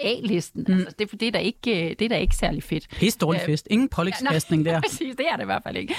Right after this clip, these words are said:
Speaker 1: Nå, og nu bliver hun rasende på mig, fordi jeg har outet hende på den her måde. Jeg ved ikke, hvad det er for en fest. Nå, men jeg tror, noget af det, man kan, det er at, at, at tale om det. Og så tror jeg, man skal kigge ned, eller det er i hvert fald sådan, jeg har det. Jeg vil gerne give noget, hvor jeg føler ikke, at det er til,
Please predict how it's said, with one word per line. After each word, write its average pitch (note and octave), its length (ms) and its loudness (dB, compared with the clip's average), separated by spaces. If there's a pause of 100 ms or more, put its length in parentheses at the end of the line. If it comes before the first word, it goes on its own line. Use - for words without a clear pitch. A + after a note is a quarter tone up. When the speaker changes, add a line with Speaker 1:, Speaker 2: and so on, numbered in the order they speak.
(140)
Speaker 1:
Nå, G#3 160 2 (280)
og G3 100 0
nu G3 80 0
bliver F3+ 160 -2
hun D#3+ 100 -4
rasende - 360 -4
på D3+ 120 -10
mig, C#3+ 120 -8
fordi - 220 -14
jeg D#3 80 -10
har - 200 -6
outet D#3+ 340 -4
hende E3+ 180 -4
på - 80 -10
den D#3+ 160 -6
her E3+ 60 -4
måde. D3+ 320 -4
Jeg G3 120 2
ved F#3+ 80 2
ikke, F3 80 -2
hvad D3+ 80 0
det D3 40 0
er C#3 60 -4
for - 80 -8
en C#3 60 -4
fest. - 220 -8 (380)
Nå, A3 120 2 (100)
men A#3 240 -2
jeg A#3+ 100 -2
tror, C4+ 240 0
noget A3+ 160 0
af A3+ 60 -2
det, G3+ 120 -2
man F#3+ 120 0
kan, - 260 -4 (160)
det F#3 180 0
er D#3 380 -2
at, D#3+ 340 -2
at, - 160 -4
at F#3 60 -2
tale G3 300 2
om F3 80 -2
det. - 120 -6
Og G#3 80 -4
så C4 80 -2
tror D4+ 160 -4
jeg, C#4+ 60 0
man B3 80 -2
skal B3 140 -6
kigge D4 260 -4
ned, C4+ 260 -4
eller F3+ 180 0
det F#3+ 60 -4
er A#3 40 0
i - 20 0
hvert A3+ 80 0
fald G#3+ 60 -4
sådan, G#3+ 160 -2
jeg G#3 100 0
har A3 140 -2
det. F#3 120 -4
Jeg B3 100 0
vil C4 120 -6
gerne G#3+ 220 0
give C4 260 -4
noget, G3 280 0
hvor G#3 100 0
jeg F3+ 120 0
føler A#3 420 -2 (420)
ikke, C4 300 2
at - 180 -2
det F#3 200 0
er E3 80 0
til, F3 400 -2